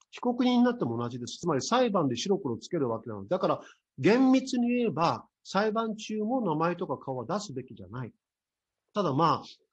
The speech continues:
さすがにその後報道できなくなるしね。えー、だからまあ、そこはやっぱりさっきも言ったように原則ですから、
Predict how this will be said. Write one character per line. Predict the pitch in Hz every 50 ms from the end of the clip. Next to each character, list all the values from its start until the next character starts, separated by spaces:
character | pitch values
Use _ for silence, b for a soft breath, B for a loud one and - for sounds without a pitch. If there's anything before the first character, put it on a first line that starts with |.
| _ _
さ | - 156 147
す | 143 -
が | - 208
に | 208 202
そ | 208 208
の | 208 214 202
後 | 208 - 139
報 | - - 147 151
道 | 147 160 151
で | 139 139 135
き | 185
な | 190 190
く | 185 185 131
な | 120 143
る | 147 135
し | - - 117
ね。 | 110 127 151 165 165
え | 143 131 131 127 127 131 131 127 127 127 127 127 127 127 127
ー、 | 123
だ | 165
か | 147 - 139
ら | 127 123
ま | 139 156 151 131 113 -
あ、 | - _ _ _ _ _
そ | - - 147
こ | - 208
は | 214
や | 220 214
っ | 214
ぱ | 233
り | 214 180 135 120 120
さ | 120 - 151
っ | 139
き | - 139
も | 123
言 | 120 120
っ |
た | - 131
よ |
う | 113 110
に |
原 | 104 131 151 165
則 | 160 165 175 165 170 156
で | 180 175
す | 175 -
か | - 131
ら、 | 110 98 -